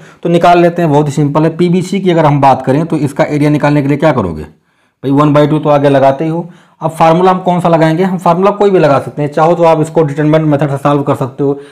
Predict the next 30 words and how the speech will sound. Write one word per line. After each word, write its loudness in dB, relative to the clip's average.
या -6
फिर -6
मैंने 0
आपको -2
एक -4
स्टेयर -2
मेथड -4
बताया 0
था, -4
या 2
फिर -6
आप -4
चाहो -4
नॉर्मल 0
मेथड -2
जो -2
हम -2
लोग -2
लगाते 0
हैं, -4
क्या 0
कहते 0
हैं, -6
एक्स -8
वन 0
वाई -2
टू 0
माइनस 2
वाई -2
थ्री -2